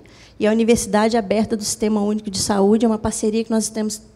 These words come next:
estamos tendo agora para criar mais cursos de especialização, mestrado e capacitação. Avaliação dos cargos e perfis dos profissionais para atuação no contexto estrutural. Não basta querer trabalhar com a saúde indígena, tem que ter perfil.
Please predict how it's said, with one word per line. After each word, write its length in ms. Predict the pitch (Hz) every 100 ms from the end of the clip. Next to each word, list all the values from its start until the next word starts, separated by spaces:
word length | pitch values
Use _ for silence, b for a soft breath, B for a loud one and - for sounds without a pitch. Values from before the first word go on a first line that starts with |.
| _
estamos 440 | - - 226 233
tendo 260 | - 208 214
agora 260 | 202 208 220
para 140 | 220
criar 280 | 226 226 208
mais 300 | 262 339 -
cursos 300 | 311 311 262
de 80 | 247
especialização, 840 | 247 233 214 208 202 214 208 220 B B B -
mestrado 600 | 240 240 - 220 208 202
e 40 |
capacitação. 920 | - 190 196 - 185 185 - 185 254 - - _ _ _ _ _ B B B B -
Avaliação 680 | 247 262 262 269 - 285
dos 180 | 302 294
cargos 420 | - 262 269 262
e 40 | 247
perfis 360 | 247 - 240
dos 160 | 226 -
profissionais 560 | 240 226 - 214 220
para 180 | 220 220
atuação 420 | 214 220 208 226
no 100 | 233
contexto 440 | 247 220 220 214 220
estrutural. 640 | 196 208 202 202 196 233 B B B B
Não 220 | 233 247 233
basta 340 | 226 262 277
querer 340 | 269 240 254
trabalhar 540 | 262 262 226 220 233 226
com 80 | 247
a 40 |
saúde 420 | - 233 240 214
indígena, 520 | 233 202 220 208 208
tem 220 | 202 220 214
que 80 |
ter 240 | 214 214 214
perfil. 680 | 220 220 - - 208 196